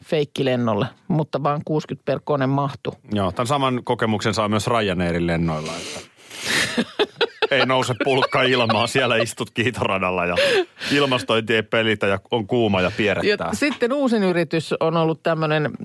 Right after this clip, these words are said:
Speaker 1: tota niin, äh, muutet-, on muutettu siis pitkäaikaisesti pysäköitynä oleva kans tämmönen Airbus Super Jumbo niin ravintolaksi.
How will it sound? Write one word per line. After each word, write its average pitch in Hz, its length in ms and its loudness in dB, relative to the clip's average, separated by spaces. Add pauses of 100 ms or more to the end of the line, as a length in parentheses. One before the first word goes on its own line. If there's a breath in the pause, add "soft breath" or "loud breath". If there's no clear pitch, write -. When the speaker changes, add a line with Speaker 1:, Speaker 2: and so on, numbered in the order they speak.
(300)
Speaker 1:
tota 151 320 -2
niin, 147 280 0
äh, - 80 -2 (1700 loud breath)
muutet-, 196 400 0
on 214 140 2
muutettu 214 420 0
siis 226 260 0 (400)
pitkäaikaisesti 214 800 0
pysäköitynä 165 720 0
oleva 151 240 2 (120)
kans 160 220 -2
tämmönen 143 360 0
Airbus 143 460 0
Super 160 380 -2
Jumbo 147 440 0
niin 160 160 0
ravintolaksi. 151 920 -2